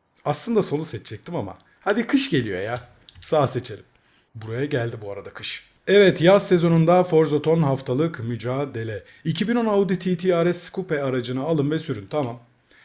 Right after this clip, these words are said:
İkinci kısımda virajlar hız bölgesinde iki yıldız kazanın. Göstereceğim. Üçüncü kısımda herhangi bir S bir sınıfı yarışı kazanmak için iki bin on Audi T T R S Coupe aracını yükselterek bu beygir gücünü arttırın.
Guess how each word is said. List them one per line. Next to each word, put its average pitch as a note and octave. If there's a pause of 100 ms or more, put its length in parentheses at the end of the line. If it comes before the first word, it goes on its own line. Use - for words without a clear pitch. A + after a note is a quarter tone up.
(160)
İkinci A3
kısımda G3
virajlar E3
hız E3+
bölgesinde C#3
iki F3
yıldız B2+
kazanın. B2
Göstereceğim. A#2+ (840)
Üçüncü A3
kısımda G3 (160)
herhangi F3+
bir D3+
S D3
bir G3+
sınıfı C3
yarışı B2
kazanmak C3+
için - (260)
iki D3
bin G3+
on G3+
Audi E3
T E3
T D3+
R A#2+
S -
Coupe E3+
aracını B2
yükselterek C#3+
bu D3
beygir B2+
gücünü B2
arttırın. B2+